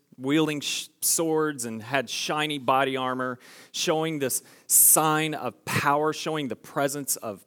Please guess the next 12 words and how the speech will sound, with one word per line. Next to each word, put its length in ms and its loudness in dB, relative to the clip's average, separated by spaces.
power. 580 -2
So 160 2
you 180 -2
can, 260 -4
you 120 -8
can 100 -6
probably 520 0
relate, 720 -2
uh, 460 0
to 120 -6
that, 440 0
um, 360 -6